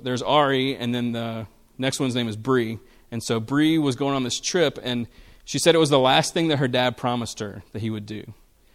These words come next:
And so, um,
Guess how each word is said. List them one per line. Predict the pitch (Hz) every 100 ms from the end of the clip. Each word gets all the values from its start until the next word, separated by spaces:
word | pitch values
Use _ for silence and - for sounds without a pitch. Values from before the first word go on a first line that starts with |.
| _ _ _ _ -
And | 120 117
so, | - 127 123 120 117 117 110
um, | 113 113 110 110 110 107 107